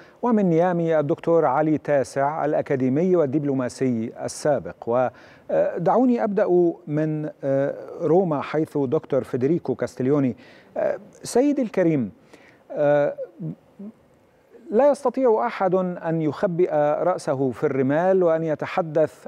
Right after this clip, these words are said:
عن، آه، إفريقيا المتخلفة الفقيرة الجائعة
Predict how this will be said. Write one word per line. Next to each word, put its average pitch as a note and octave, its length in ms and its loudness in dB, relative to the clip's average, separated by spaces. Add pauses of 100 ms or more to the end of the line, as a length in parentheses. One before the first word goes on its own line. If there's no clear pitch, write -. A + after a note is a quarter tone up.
عن، D#3 520 -2 (120)
آه، C#3+ 840 0 (420)
إفريقيا D3+ 840 0
المتخلفة C#3 1120 -2
الفقيرة C#3 640 0
الجائعة B2+ 1000 0